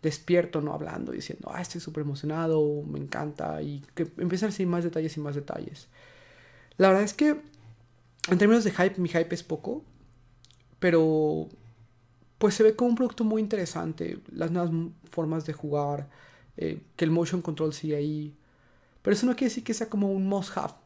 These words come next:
para mí, por lo menos todavía. Seguramente, y dependiendo del precio en el cual lo van a publicar, dependiendo también las facilidades, a lo mejor de pago, ¿no? A lo mejor, no sé, si lo compro a meses o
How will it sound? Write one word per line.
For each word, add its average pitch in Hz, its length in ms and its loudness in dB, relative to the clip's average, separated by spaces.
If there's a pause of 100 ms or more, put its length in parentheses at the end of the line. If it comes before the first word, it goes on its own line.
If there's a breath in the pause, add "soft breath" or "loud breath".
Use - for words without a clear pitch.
(100)
para 160 140 0
mí, 156 160 0 (500)
por 160 140 4
lo 151 100 0
menos 160 320 -4
todavía. 156 520 -4 (800 soft breath)
Seguramente, 262 800 4 (160)
y 185 100 0
dependiendo 180 360 4
del 208 120 2
precio 180 320 0
en 185 80 -2
el 170 60 -4
cual 170 140 0
lo 170 80 2
van 165 120 0
a 160 80 -6
publicar, 165 640 -2
dependiendo 160 380 -4
también 156 260 -4
las 151 120 -6
facilidades, 151 460 -2
a 143 40 -2
lo 143 60 -2
mejor 147 360 -2
de 151 100 0
pago, 147 380 4
¿no? 147 140 -6
A 190 40 -8
lo 180 60 -8
mejor, 147 340 -6 (360)
no 147 80 -16
sé, - 200 -6
si - 100 -12
lo - 80 -8
compro 143 240 -8
a - 20 -6
meses 143 560 -8
o 147 220 -10